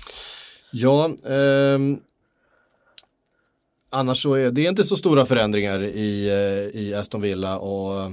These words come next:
som sagt, det var med där på ribban förra säsongen, så att, eh, det, det kommer bli, kommer bli en säsong med kniven mot strupen och vi vet ju det här tuffa spelschemat. Det är ju någonting som vi återkommer till ganska mycket i Sillypodden,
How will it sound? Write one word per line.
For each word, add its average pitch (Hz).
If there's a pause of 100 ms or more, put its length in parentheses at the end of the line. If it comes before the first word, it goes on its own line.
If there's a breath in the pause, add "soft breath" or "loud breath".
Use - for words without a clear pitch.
(100)
som -
sagt, 101
det 107
var 120
med 139
där 123
på 120
ribban 107
förra 110
säsongen, 95
så -
att, 95
eh, 95
det, 101
det 90
kommer 107
bli, 101 (300 loud breath)
kommer 180
bli 185
en 190
säsong 180
med 160
kniven 165
mot 160
strupen 165
och 147
vi 147
vet 165
ju 151
det 127
här 123
tuffa 131
spelschemat. 135
Det 120
är 127
ju 131
någonting 127
som 123
vi 117
återkommer 123
till 113
ganska 110
mycket 107
i 113
Sillypodden, 120